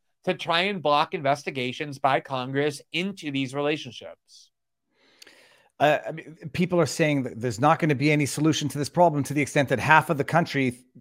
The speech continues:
Speaker 2: approves of it. I mean, what is the advice that you would give to those who say, "I don't mind it because it's directed at my enemy"?
Speaker 1: You know, I mean, the argument that I've been using forever, you know, going back to when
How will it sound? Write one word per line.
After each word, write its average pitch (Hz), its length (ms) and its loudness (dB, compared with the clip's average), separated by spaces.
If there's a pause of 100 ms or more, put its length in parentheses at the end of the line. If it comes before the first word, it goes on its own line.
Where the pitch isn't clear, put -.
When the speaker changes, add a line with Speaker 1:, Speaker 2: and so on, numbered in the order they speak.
(280)
Speaker 2:
approves 170 500 6
of 107 140 -2
it. 98 160 -8
I - 180 -18
mean, 127 200 -4
what 170 260 8
is 156 320 4
the 135 360 0 (420)
advice 143 440 6
that 117 180 -2
you 135 100 2
would 147 140 2
give 135 220 2
to 135 100 -2
those 135 280 2
who 131 80 -2
say, 131 320 2
"I 135 140 8
don't 170 140 6
mind 202 280 6
it 165 180 0
because 147 300 2
it's 120 140 -6
directed 143 360 4
at 131 60 4
my 123 160 4
enemy"? 104 340 -4 (1700)
Speaker 1:
You 208 100 2
know, 160 200 4
I 156 80 -10
mean, 170 180 -6
the 165 100 2
argument 170 520 2 (200)
that 135 160 -8 (200)
I've 135 220 0
been 139 160 -4
using 139 360 -4
forever, 135 640 2
you 123 100 -8
know, 120 140 -4
going 131 260 -2
back 131 280 -4
to 139 80 -6
when 117 520 -6